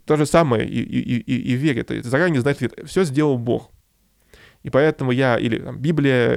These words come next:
это источник знаний». И поэтому дальше, как, какие бы ни были научные факты,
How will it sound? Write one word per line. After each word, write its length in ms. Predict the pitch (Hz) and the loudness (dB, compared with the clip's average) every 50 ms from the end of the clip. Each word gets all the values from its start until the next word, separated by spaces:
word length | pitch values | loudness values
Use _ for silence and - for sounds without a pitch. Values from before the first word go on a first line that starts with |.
| 104 | -2
это 180 | 117 - - 117 | -2 -4 -4 -6
источник 420 | 117 - - 131 123 - - 117 117 | -6 -2 -2 -2 -2 -2 -4 -6 -2
знаний». 320 | 117 120 110 110 120 - | -2 -2 -2 -2 -2 -6
И 40 | 120 | -4
поэтому 360 | - 123 123 120 - - 113 | 0 0 0 0 -2 -2 -2
дальше, 460 | 147 190 208 185 - - 120 110 - - - | 0 0 0 0 -2 -2 -4 -4 -4 -8 -10
как, 140 | - - - | -12 -10 -8
какие 300 | - 131 - - 156 139 | -8 -10 -10 -6 -4 -2
бы 100 | 117 127 | 0 0
ни 160 | 123 131 131 | 2 2 0
были 200 | 117 113 117 110 | 0 0 0 0
научные 480 | 113 117 120 123 120 110 - - 120 117 | 2 2 2 0 0 -2 -2 -4 -6 -4
факты, 520 | - - 226 240 226 - - - - - | 0 0 0 0 0 -2 -8 -10 -10 -10